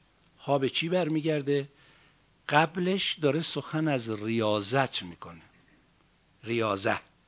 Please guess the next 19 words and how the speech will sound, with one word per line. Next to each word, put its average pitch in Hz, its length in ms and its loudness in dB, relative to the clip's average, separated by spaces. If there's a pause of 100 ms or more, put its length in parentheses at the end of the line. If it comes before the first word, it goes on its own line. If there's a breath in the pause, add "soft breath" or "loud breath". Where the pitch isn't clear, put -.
(220)
لذا 104 260 -2
ها. 92 320 -6 (1160 soft breath)
ریاضت‌های 165 760 6
مختلفی 170 640 0
که 170 160 -4
انسان 143 340 0
می‌تونه 135 380 -2
در 117 160 -4
زندگی 110 480 -4
پیش - 280 -4
بگیره. 175 500 -4 (540 soft breath)
قبلاً 135 420 4
هم 143 100 2
عرض 131 240 2
کردم، 107 460 -4 (460 soft breath)
ما 143 160 2
یک 143 320 0
ریاضت 113 880 0
شرعی 107 1000 -4